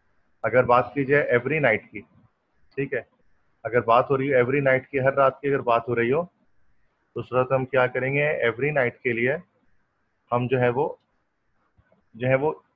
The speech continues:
eat, जो है उस सूरत में at इस्तेमाल करेंगे। और किसी specific night की बात की जा रही हो, तो उस सूरत में हम क्या करेंगे कि in इस्तेमाल करें। जैसे I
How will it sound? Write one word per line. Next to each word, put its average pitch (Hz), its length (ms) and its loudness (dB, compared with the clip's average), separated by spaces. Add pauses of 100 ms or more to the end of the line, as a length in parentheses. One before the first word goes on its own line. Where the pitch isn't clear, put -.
(380)
eat, 143 380 -2
जो 127 160 -2
है 135 140 4
उस 131 160 -4
सूरत 135 240 2
में 151 140 -4
at 135 180 4
इस्तेमाल 110 360 0
करेंगे। 104 280 -4
और 113 80 0
किसी - 220 -10
specific 139 480 -4
night 143 240 -2
की 147 80 -8
बात 135 280 0
की 139 60 -8
जा 127 160 2
रही 127 140 0
हो, 156 120 -4 (840)
तो 131 40 -2
उस 123 80 -6
सूरत 127 240 0
में 135 60 2
हम 131 100 0
क्या 131 160 2
करेंगे 131 380 -2
कि 170 240 -6 (800)
in 139 180 2
इस्तेमाल 107 400 0
करें। 101 220 -4
जैसे - 200 -6
I 135 160 4